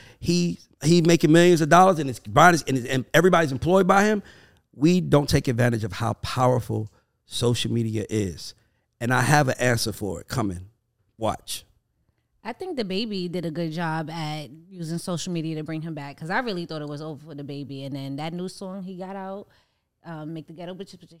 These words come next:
Speaker 2: Hands on Your Knees," and, like, he's just
Speaker 1: But
Speaker 2: back
Speaker 1: what's,
Speaker 2: on
Speaker 1: but what's,
Speaker 2: top.
Speaker 1: what's part of the story though? Part of the story
Speaker 2: Is
Speaker 1: is
Speaker 2: the
Speaker 1: he's
Speaker 2: mag-
Speaker 1: back.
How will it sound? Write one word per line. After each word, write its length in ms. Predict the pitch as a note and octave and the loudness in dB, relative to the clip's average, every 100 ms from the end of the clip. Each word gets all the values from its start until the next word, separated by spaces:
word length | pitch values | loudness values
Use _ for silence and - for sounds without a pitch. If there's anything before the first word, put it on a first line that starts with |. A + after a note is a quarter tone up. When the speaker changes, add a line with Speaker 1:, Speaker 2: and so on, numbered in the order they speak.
| F3 | -18
Speaker 2:
Hands 200 | D#3 D#3+ | -14 -14
on 60 | F3 | -12
Your 100 | F#3+ | -12
Knees," 460 | G#3 F#3+ F3+ E3+ | -12 -12 -12 -14
and, 320 | - D#3+ D3 | -18 -18 -12
like, 420 | D3 C#3 C3+ C3+ _ _ | -12 -12 -14 -18 _ _
he's 400 | _ G#3 A3 G#3+ | _ -10 -6 -6
just 380 | F3 E3 D3 - | -6 -8 -8 -12
Speaker 1:
But 80 | C#3+ | -8
Speaker 2:
back 160 | A2 | -2
Speaker 1:
what's, 120 | D3 F3 | 0 0
Speaker 2:
on 60 | |
Speaker 1:
but 60 | B2+ | 0
what's, 140 | D3+ D#3+ | 0 0
Speaker 2:
top. 100 | B2 | 0
Speaker 1:
what's 140 | D#3+ | 0
part 180 | - D#3+ | 4 4
of 40 | |
the 60 | E3 | 4
story 300 | - G3 E3+ | 2 2 2
though? 200 | A#2 F#2 - _ _ _ _ _ _ _ _ | 0 -8 -14 _ _ _ _ _ _ _ _
Part 160 | - B2 | -4 -2
of 60 | B2 | -2
the 20 | |
story 340 | F#3 F#3 D3 | 0 0 2
Speaker 2:
Is 200 | C3 - | 2 0
Speaker 1:
is 60 | G3 | -2
Speaker 2:
the 120 | F3+ | -4
Speaker 1:
he's 200 | - A#2+ | -2 -2
Speaker 2:
mag- 80 | A2+ | 6
Speaker 1:
back. 440 | E3+ D#3 - - | 8 8 4 -8